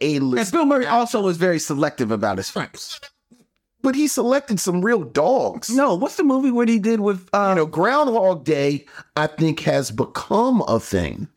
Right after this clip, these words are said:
Speaker 2: John Groundhog Day is a great movie.
Speaker 1: No, Groundhog Day is a great movie, but I don't think it was a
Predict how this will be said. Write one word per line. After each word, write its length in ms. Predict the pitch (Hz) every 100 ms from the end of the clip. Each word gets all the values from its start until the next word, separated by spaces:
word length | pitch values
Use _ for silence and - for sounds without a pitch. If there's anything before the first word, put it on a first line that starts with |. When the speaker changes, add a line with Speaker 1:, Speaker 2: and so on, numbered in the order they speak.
| -
Speaker 2:
John 400 | 466 494 453 175
Groundhog 400 | 480 508 - 208
Day 120 | 208
is 100 | 180
a 60 | 165
great 420 | 123 147 208 254
movie. 520 | 226 349 220 110 78 -
Speaker 1:
No, 400 | 185 147 92 -
Groundhog 500 | 165 202 208 180 139
Day 200 | 160 131 147
is 200 | 190 180
a 60 |
great 320 | 127 120 107
movie, 300 | 110 104 101 - -
but 100 | - -
I 80 | 208
don't 180 | 208
think 160 | 170 135
it 120 | 135
was 160 | 123 101
a 160 | 98